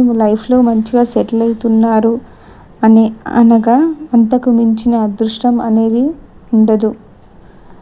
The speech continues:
అంతకు మించిన శుభవార్త అనేది ఉండకపోవచ్చు. వృషభ రాశిలో జన్మించినటువంటి పిల్లలకి, వ్యక్తులకి మంచి ఒక లైఫ్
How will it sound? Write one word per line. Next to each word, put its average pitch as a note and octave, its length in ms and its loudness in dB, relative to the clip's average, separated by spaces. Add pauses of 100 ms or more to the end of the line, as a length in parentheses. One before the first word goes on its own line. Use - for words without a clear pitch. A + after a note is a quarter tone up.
(260)
అంతకు C4 400 2
మించిన B3 340 2
శుభవార్త A#3 680 -2
అనేది A3 320 -2
ఉండకపోవచ్చు. G#3+ 920 -4 (260)
వృషభ C4 400 0 (100)
రాశిలో C4 480 2
జన్మించినటువంటి A#3 1120 0 (680)
పిల్లలకి, A3+ 580 2 (220)
వ్యక్తులకి A3 720 -2 (720)
మంచి B3+ 440 4
ఒక B3+ 180 0
లైఫ్ A3 380 0